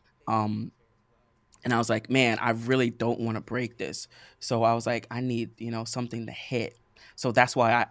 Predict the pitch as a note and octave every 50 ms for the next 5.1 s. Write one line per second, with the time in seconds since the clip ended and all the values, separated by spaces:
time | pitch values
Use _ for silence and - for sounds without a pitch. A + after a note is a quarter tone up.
0 | A#2+ A#2+ A#2+ A2 A2 - A#2 A2+ A2+ A2+ A2+ F#2+ - F#2+ G2 G2 F#2 D#2+ - -
1 | _ _ _ _ _ _ _ _ _ _ _ _ _ _ _ _ _ _ _ _
2 | _ _ - A#2 C3+ C3+ C#3 C3 B2 B2 A#2+ - A#2 A#2 A#2 A2+ - A#2 A#2+ G#2
3 | - - G#2+ G#2 G#2 G2+ F2 E2 E2 - _ _ - - - - - _ _ -
4 | - G2+ G2 F2 D2 C#2+ C#2+ - - - - - C3 A#2+ A#2 A2 A2+ A#2 G#2+ G#2
5 | F2